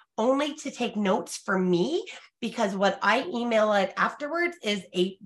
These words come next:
written summary of what we felt the important points were.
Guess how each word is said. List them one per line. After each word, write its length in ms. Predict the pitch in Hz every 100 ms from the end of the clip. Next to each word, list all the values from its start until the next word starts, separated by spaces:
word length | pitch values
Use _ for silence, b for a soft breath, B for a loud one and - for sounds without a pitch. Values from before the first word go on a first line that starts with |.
| -
written 440 | 180 180 262 294 285
summary 840 | - - 277 302 202 175 170 185 B B B B -
of 200 | 208 208
what 340 | 196 226 -
we 240 | 226 233 -
felt 260 | 202 202
the 120 | 214 190
important 480 | 190 - - 214
points 400 | - 196 175 175
were. 440 | 170 170 175 359